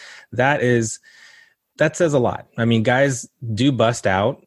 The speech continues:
even though they look good in certain models. That happens. You know, we've definitely seen it happen, but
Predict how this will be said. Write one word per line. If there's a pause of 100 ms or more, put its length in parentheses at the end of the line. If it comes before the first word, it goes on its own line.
(120)
even
though
they
look
good
in
certain
models.
That
happens.
You
know,
we've
definitely
seen
it
happen,
but